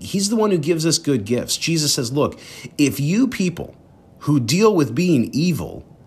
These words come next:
can give your kids good gifts, then how much more does your Father in heaven want to give you good gifts when you ask for them?"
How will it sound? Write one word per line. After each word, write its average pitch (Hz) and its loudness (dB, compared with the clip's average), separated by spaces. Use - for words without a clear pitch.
can 160 4
give 190 0
your 190 0
kids 156 0
good 131 0
gifts, - -4
then 139 2
how 175 0
much 233 2
more 160 4
does 143 2
your 135 0
Father 175 -4
in 117 -2
heaven 131 0
want 110 0
to 107 0
give 98 -4
you 104 -2
good 101 0
gifts 98 -2
when 98 0
you 101 -2
ask - -4
for 110 -4
them?" 80 -8